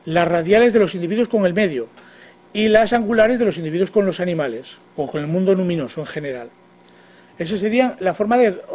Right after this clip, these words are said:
catalogar de manera general. Se me ocurría que podíamos organizar así todas las acciones, puesto que toda acción humana está dada en un entorno cultural, en un espacio antropológico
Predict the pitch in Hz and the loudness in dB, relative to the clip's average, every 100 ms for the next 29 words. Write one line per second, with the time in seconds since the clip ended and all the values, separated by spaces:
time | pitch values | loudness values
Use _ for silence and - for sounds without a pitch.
0 | - - 165 160 180 269 247 185 220 240 | -8 -6 -2 2 2 2 0 0 0 0
1 | 220 226 170 151 147 151 185 233 170 165 | 0 2 0 -2 -8 -2 0 2 0 -2
2 | 185 190 196 185 180 190 196 196 202 202 | -2 -2 -4 -4 -4 -6 -6 0 0 0
3 | 185 - 156 127 - - _ - 254 254 | -4 -10 -10 -10 -18 -20 _ 2 2 2
4 | 254 196 208 233 226 - 220 220 214 220 | -2 0 2 2 0 -2 -2 0 -2 -4
5 | 214 202 196 214 196 196 196 165 190 214 | -4 -2 0 2 0 -2 -6 -4 -4 -4
6 | 214 170 - 139 135 143 160 185 175 170 | -6 -10 -10 -12 -10 -10 -6 -6 -6 -8
7 | 160 147 147 175 180 | -8 -8 -10 -10 -12